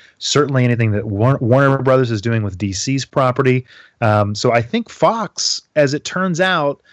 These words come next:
even though X-Men Apocalypse wasn't all that great, I feel like they realized that that kind of movie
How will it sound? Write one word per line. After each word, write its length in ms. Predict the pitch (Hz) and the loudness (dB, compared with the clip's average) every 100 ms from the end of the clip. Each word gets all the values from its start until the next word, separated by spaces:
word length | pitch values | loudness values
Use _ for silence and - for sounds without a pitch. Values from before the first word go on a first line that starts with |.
| _ _ | _ _
even 320 | 160 160 196 165 | -2 0 2 4
though 240 | 160 165 | 4 4
X-Men 320 | 160 - 165 | 2 0 -2
Apocalypse 600 | 135 160 165 160 135 - | 0 0 0 0 -2 0
wasn't 600 | 139 135 131 127 127 123 _ | 2 4 4 0 -4 -4 _
all 160 | 131 123 | -2 2
that 340 | 123 107 113 | 2 0 -4
great, 440 | 101 113 156 127 - | -4 2 4 2 0
I 100 | 123 | -4
feel 240 | - 139 | 0 2
like 220 | 123 113 | 2 0
they 140 | 123 120 | 0 0
realized 580 | 117 139 131 120 117 110 | 2 4 4 4 2 -2
that 160 | 110 | -4
that 240 | 117 127 - | -4 -4 -6
kind 220 | 135 123 | -4 -2
of 80 | 107 | -2
movie 640 | 123 160 131 113 107 | 0 2 4 4 4